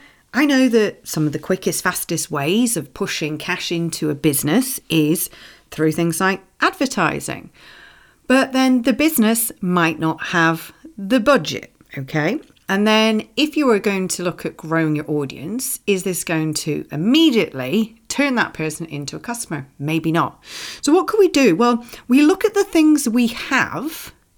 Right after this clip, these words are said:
and we learn from it. So we look at the proof and we look at the evidence in the business. So let's say you've got five clients. Where did the five clients come from? And could we do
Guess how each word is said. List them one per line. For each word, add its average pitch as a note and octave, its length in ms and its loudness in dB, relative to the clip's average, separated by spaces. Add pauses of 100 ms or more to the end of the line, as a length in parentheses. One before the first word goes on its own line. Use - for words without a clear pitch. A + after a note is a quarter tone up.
(280)
and A3+ 120 6
we B3 120 8
learn B3+ 380 4
from E3+ 240 -4
it. - 140 -16 (320)
So B3 120 0
we C4 60 6
look E4 180 2
at G#4 60 0
the - 80 -4
proof - 460 -2
and G3+ 80 -4
we G3+ 80 -2
look G3+ 160 -4
at F3+ 60 -10
the F3+ 120 0
evidence D#3 440 -4
in D#3 60 0
the D3 60 -2
business. - 380 -8
So - 120 -2
let's C4 220 -2
say D3 280 -2
you've D3+ 280 -8
got - 500 -4
five C3+ 380 -2
clients. D#3 680 -2 (200)
Where G#3+ 300 0
did F#4+ 180 -2
the F#4+ 80 -2
five A#3+ 380 -2
clients G#3 420 -2
come D3 320 -4
from? E3 420 -2 (600)
And A#3 180 4
could - 320 0
we E4 80 4
do C4 440 2